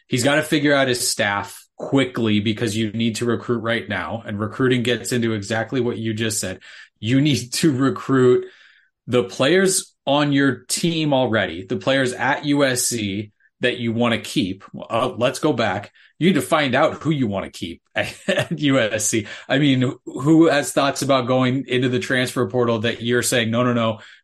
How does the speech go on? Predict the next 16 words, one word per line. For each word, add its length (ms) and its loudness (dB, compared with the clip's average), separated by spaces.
we 160 2
want 240 2
you 80 0
to 80 -2
stay 340 0
here"? 320 2
That's 240 0
a 60 0
job 480 0
now 180 0
to 80 -4
keep 340 -8
your 200 0
own 140 -2
roster 420 -2
together. 420 -12